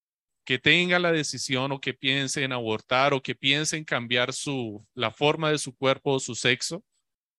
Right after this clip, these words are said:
si esto fuera posible, pero pues la expresión que se utiliza.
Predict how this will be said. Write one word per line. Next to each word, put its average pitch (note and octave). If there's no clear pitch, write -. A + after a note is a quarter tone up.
si -
esto A#2
fuera B2+
posible, A#2
pero G#2+
pues G2+
la G2+
expresión G#2+
que A#2+
se C3
utiliza. A2+